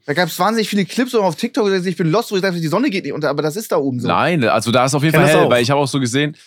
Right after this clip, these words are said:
Speaker 1: Ja.
Speaker 2: da, da, da sagt sie so, dass sie kein Problem damit hat, weil es halt immer hell ist und das mag sie. Und du musst halt dein, deine, deine Rollladen halt wirklich runter machen, so nachts, ne,
Speaker 1: Ja, ja,
Speaker 2: zu
Speaker 1: klar.
Speaker 2: pennen und so, aber kenn ich
Speaker 3: Ja.
Speaker 2: auch. Okay,
Speaker 1: Gut,
Speaker 2: Jungs,
Speaker 1: dann
Speaker 2: ich
Speaker 1: ist das
Speaker 2: weiß
Speaker 1: geklärt.
Speaker 2: nicht. Ich komme jetzt zu meinem letzten Film. Ich hab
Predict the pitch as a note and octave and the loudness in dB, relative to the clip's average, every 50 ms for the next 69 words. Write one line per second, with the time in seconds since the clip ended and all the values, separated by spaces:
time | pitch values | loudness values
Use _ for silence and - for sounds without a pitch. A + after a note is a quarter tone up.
0 | _ _ - E3+ F3 D#3 A#2+ B2 A2 A#2+ B2 C3+ C#3+ D3 - - C#3 C3+ C#3 B2+ | _ _ 0 2 2 4 4 2 2 2 2 2 2 0 -2 -2 -2 -2 0 0
1 | B2+ A2+ - - C3+ C3 B2+ A#2+ B2 G#2+ B2+ C#3 C#3+ C3 B2 A#2+ A#2+ B2 A2 G#2 | 0 -2 -2 -2 -2 -2 0 -2 -2 0 0 2 2 2 2 2 2 0 0 0
2 | A2+ G#2+ G2+ A#2 F#2 G#2+ A2 G#2+ A2 B2 B2+ B2 A2+ - A2 G2 - - A2+ B2 | 0 0 0 0 0 2 2 2 2 2 0 0 -2 -2 -4 -4 -2 0 0 0
3 | B2 - - A2+ A2+ B2 A#2+ - - - _ _ G#2+ G#2+ G#2 G#2 - A#2+ G#2 E2+ | 0 -2 -2 -2 -2 -2 -4 -8 -18 -20 _ _ -2 -2 -2 0 0 -2 0 2
4 | G#2+ G#2 G#2 G2+ F2+ - G#2+ G#2 G2+ G2+ G2 F#2+ G2 F2 - - - _ G2+ G2 | 0 0 0 -2 -2 -2 0 0 2 2 2 2 2 0 -2 -4 -8 _ -4 -2
5 | G2 F#2 G#2+ A2 G#2+ G#2 G#2 G2 F#2+ D#2+ - G2+ F#2 - - A2 G2+ A2 F#2 F2 | 0 0 0 0 2 2 0 -2 -2 -2 -2 -2 -2 -2 -2 -2 0 0 0 0
6 | E2+ F2+ E2 - - F2 E2 E2 E2 - - - F2+ - F3 G3+ F#3+ E3+ - - | 0 -2 -6 -6 -6 -6 -4 -4 -6 -6 -10 -8 -2 0 0 2 2 0 0 -2
7 | F3+ D3+ - E2+ E2+ E2 D#2 E2 F2 E2 E2 E2 E2+ E2 - _ _ _ _ _ | -2 -2 -2 -2 -4 -8 -8 -8 -8 -8 -6 -6 -6 -8 -8 _ _ _ _ _
8 | _ - - G#2+ G2+ B2 C3 C3+ G#2+ G2+ F#2 - _ _ - - - - - - | _ -10 -8 -4 0 0 0 0 0 -2 -4 -6 _ _ -20 -20 -20 -20 -20 -10
9 | - - B2 - C#3+ C#3 C3 B2+ - D3 C3 B2 C3 C3+ D3 C#3+ - B2+ B2 B2 | -4 -4 0 0 2 2 2 2 2 0 -2 0 2 2 0 0 0 0 0 0
10 | A#2 - - _ _ _ _ _ _ _ - - B2 A2+ D3 D3 D3+ - D3+ D3 | 0 -2 -8 _ _ _ _ _ _ _ -8 -8 -4 -2 0 -2 0 0 0 0
11 | C#3 C#3 D3+ D#3 - - - C#3+ A#2+ - D3 C#3 C3+ C3 A#2+ A2 G2+ - - D3 | 2 2 0 0 -2 -4 -4 -4 -2 0 0 2 2 2 0 -2 -2 -2 -2 -2
12 | C#3+ - | -4 -4